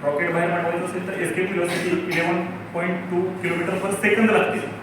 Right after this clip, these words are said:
अकरा पॉइंट दोन, दोन. महाराष्ट्र स्तरावर, देश स्तरावर, जागतिक स्तरावर नावलौकिक करतील आणि त्यांचं उपादन एक भाग आहे की त्यांनी मोठ्या काहीतरी गोष्टी अचीव्ह करणं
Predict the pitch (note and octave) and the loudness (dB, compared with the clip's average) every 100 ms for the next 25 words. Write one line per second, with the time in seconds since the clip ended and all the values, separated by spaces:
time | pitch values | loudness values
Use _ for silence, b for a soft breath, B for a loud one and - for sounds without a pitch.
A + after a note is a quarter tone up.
0 | - - - C#3+ C#3+ - D#3+ - G3+ F#3+ | -12 -12 -12 -8 -6 -2 -2 0 0 0
1 | G3 D#3+ E3+ G3+ - _ - - - B2+ | 0 0 2 2 0 _ -20 -14 -8 -4
2 | B2+ D3+ F#3 F3+ E3+ F3 F3+ F#3 - - | 0 0 0 -2 -2 0 2 2 0 0
3 | C#3 - - - F#3 F#3 - - F3+ - | -2 -2 -4 0 0 0 -2 -2 -4 -6
4 | - E3 E3+ F3 F3+ F3+ - - D3+ D#3 | -6 -4 0 0 0 -2 -6 -8 -6 -2
5 | E3 E3 - - - D#3+ - F#3 G#3+ A#3 | 0 0 -2 -4 -4 -4 -2 -4 -2 -2
6 | - - - - - E3 F#3 A3 G3+ F#3 | 0 -2 -4 -6 -2 0 2 0 0 0
7 | G#3 G3+ F#3+ D3+ D3+ C#3+ - E3+ G3 - | 2 2 2 2 0 -2 -2 0 2 0
8 | - - - - - F#3 F3+ F#3 G#3 - | -8 -12 -14 -14 -6 -2 0 0 -2 -4
9 | - - F3 E3+ E3+ F3+ E3+ E3+ F3+ F3+ | -8 -10 -8 -6 -4 -4 -6 -6 0 0
10 | - - - D#3+ D3+ E3+ - - F#3+ - | 0 -4 -8 -6 -6 -4 -4 -4 -6 -6
11 | E3 A3 F#3 A#2 | -2 0 2 0